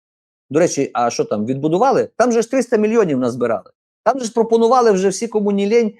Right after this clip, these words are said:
давайте ми за свої кошти відбудуємо Ахмадіт. Так от, Кулеба безпосередньо керівник Запорізької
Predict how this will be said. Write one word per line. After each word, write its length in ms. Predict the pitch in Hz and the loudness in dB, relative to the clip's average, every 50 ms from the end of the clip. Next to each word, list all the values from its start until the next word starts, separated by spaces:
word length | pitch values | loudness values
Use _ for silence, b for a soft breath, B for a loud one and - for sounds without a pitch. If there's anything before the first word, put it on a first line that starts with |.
| B B | B B
давайте 320 | - 160 196 226 226 226 220 | 0 2 2 2 2 2 2
ми 120 | 214 208 | 2 2
за 100 | 196 208 | 0 -2
свої 260 | 202 - 214 226 220 | -2 -2 -2 -2 -2
кошти 340 | 214 220 254 247 233 - 208 | 0 0 0 0 0 0 -2
відбудуємо 560 | 185 185 175 170 185 175 185 175 156 143 143 | -2 -2 -2 -2 0 0 2 2 2 2 0
Ахмадіт. 440 | 143 143 - 160 156 147 113 92 - _ _ _ _ _ _ _ _ _ _ _ _ _ _ _ _ _ _ _ _ _ | -2 -4 -4 -6 -6 -6 -6 -12 -14 _ _ _ _ _ _ _ _ _ _ _ _ _ _ _ _ _ _ _ _ _
Так 160 | - 359 - 320 | -4 -4 -2 0
от, 180 | 311 214 - | -2 0 0
Кулеба 320 | - 175 202 254 285 262 233 | 0 0 2 2 2 2 2
безпосередньо 600 | 196 208 196 - 202 - 220 233 254 233 220 208 | 2 0 0 -2 0 2 4 4 4 4 2 -2
керівник 540 | 226 - 202 208 196 196 185 190 247 254 208 | -2 0 0 2 2 2 2 2 2 0 0
Запорізької 960 | 165 180 196 185 190 185 180 196 220 214 - - 214 214 208 214 214 214 _ | 2 0 0 0 2 0 0 0 -2 -4 -4 -2 -2 -2 0 -2 -4 -6 _